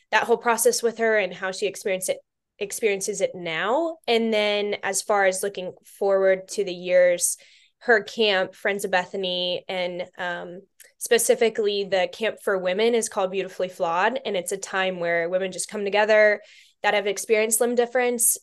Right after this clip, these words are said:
and to build a community and to have women exchange stories. I think our testimonies are super powerful in our life. And when you're able to look at someone,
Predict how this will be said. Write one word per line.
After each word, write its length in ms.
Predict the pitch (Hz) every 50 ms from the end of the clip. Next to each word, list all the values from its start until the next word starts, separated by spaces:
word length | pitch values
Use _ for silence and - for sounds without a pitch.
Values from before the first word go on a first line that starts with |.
| _ -
and 560 | 220 208 208 196 196 190 190 190 185 185 190 190 - - - _ _ _ _ _ _ _ _ _ _ -
to 220 | - 233 208 190
build 240 | 185 202 196 196 196
a 60 | 190
community 800 | 190 - 208 196 185 175 175 190 202 214 240 269 294 311 330 330 - - -
and 440 | 190 202 202 196 196 190 190 196 202
to 200 | - - 202 190
have 520 | 185 - 190 180 185 175 180 185 185 - - _ _ _ _ _ _ _ -
women 200 | 214 214 214 208
exchange 420 | 202 - - - - 214 202 202 -
stories. 600 | - - 202 175 170 175 202 240 269 277 - -
I 120 | - 202
think 340 | 190 - 202 190 190 190 - - -
our 140 | - 202 196
testimonies 680 | 196 - 202 190 - - 214 202 196 190 190 190 190
are 100 | 185 190
super 360 | 185 - 208 190 190 185 170
powerful 560 | 175 - - 175 175 180 180 180 - 180 170
in 60 | 165 170
our 100 | 165 160
life. 240 | 165 160 165 165 -
And 100 | 190 180
when 160 | 180 180 180
you're 140 | 170 - - -
able 340 | 208 226 196 214 196 190 190
to 560 | 190 - - 214 196 190 180 180 180 175 175 _ - - - - - - - - - _ _ _ _ _ _ _ -
look 200 | - 254 254 277
at 100 | 269 -
someone, 520 | - 269 247 240 240 233 233 233 233 226